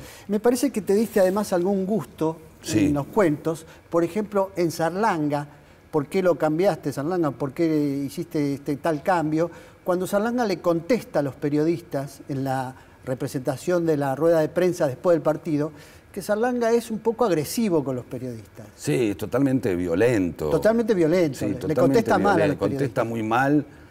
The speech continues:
Speaker 2: eh,
Speaker 1: ¿Te
Speaker 2: en
Speaker 1: inspiró quizás eso en algunas preguntas que a veces se escuchan al final de los partidos, con esas preguntas medias obvias, este, "hoy era importante ganar"?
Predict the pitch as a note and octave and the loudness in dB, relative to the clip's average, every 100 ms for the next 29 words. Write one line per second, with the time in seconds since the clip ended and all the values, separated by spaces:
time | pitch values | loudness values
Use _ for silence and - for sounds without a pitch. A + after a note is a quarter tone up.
0 | - - - F#2 F2 E2+ E2 D#2+ - D3 | -20 -20 -8 -6 -4 -4 -6 -8 -10 -2
1 | G#3+ E3+ A#3 D4 C#4+ - - E3+ - A3+ | 0 0 2 4 4 2 -8 -8 -6 -6
2 | - A3+ - G#3 D3 - - E3 E3 E3+ | -6 -6 -2 -2 -2 -8 -10 -2 0 0
3 | F3 G#3 F#3 - E3 G3+ G3+ E3 - D#3+ | 0 -2 -4 -2 -2 -2 -4 -6 -2 -2
4 | E3+ F3 D#3 C#3+ F#3 F3+ F3 C#3+ B2+ - | -2 -4 -6 -6 -8 -4 -2 -2 -2 -12
5 | - - C#3+ D#3+ F3 E3+ C#3+ C#3+ C3+ - | -18 -12 -6 -2 -2 -2 -2 -4 -6 -6
6 | G3 F3 D#3 D#3 E3 D#3 D3+ E3+ E3+ C#3 | -4 -2 -2 -2 -4 -6 -4 -4 -2 -2
7 | D#3+ D#3 - F#3 F3 D#3+ C#3+ - - - | -2 -2 -2 0 2 2 0 -4 -16 -20
8 | - D3 B2+ - D3 C3+ B2+ A#2+ - - | -8 -8 -6 -4 -4 -4 -6 -10 -18 -4
9 | F3 G3 F3+ D#3 D3 C#3+ - F3+ E3+ D3+ | 0 2 2 2 0 -2 0 -2 -2 -4
10 | C3+ C#3 F3 F#3 | -4 -2 -2 -2